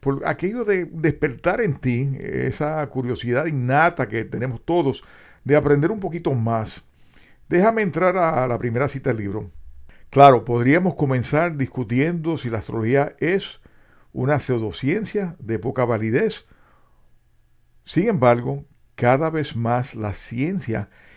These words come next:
está encontrando que el universo sí ejerce sobre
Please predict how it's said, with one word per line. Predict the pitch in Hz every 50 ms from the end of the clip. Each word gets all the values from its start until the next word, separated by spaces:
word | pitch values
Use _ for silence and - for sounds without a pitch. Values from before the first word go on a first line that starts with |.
| - - -
está | 131 135 131 - - 180 208
encontrando | 214 - 240 208 165 - 160 180 180 185 180 156
que | 117
el | 127 120
universo | 120 120 120 117 143 165 180 - - 175 170 - - _ _ _ _ _ -
sí | - - - - - 180 185 214 202 135 98 - - _ _ _ _ _ _ -
ejerce | 113 120 120 117 95 104 113 127 139 139 135 - - 151 151 147 135 - _ _ _ _ _ _ _ _ _ _ _ _ _ _
sobre | - - - - 135 139 143 151 156 165 165 - - -